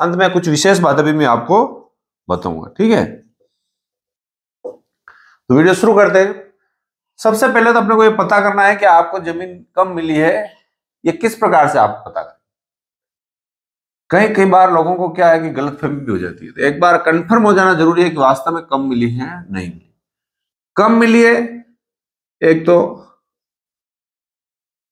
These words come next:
रिकॉर्ड में कम मिली है, यानी कि आपके खाते में जमीन आपके पास कम है या मौके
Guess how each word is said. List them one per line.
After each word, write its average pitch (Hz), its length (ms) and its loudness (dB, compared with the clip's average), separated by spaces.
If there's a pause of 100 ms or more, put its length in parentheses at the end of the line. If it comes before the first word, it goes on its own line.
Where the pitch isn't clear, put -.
(160)
रिकॉर्ड 123 560 2
में 208 140 2
कम 190 160 0
मिली 185 240 4
है, 185 360 -4 (140)
यानी 131 220 2
कि 143 120 0
आपके 131 340 0
खाते 123 340 -2
में 185 160 0
जमीन 175 260 0
आपके 170 380 0 (420)
पास 143 300 0 (1160)
कम 196 220 2
है 202 200 4 (800)
या 131 340 0 (2250)
मौके 147 640 2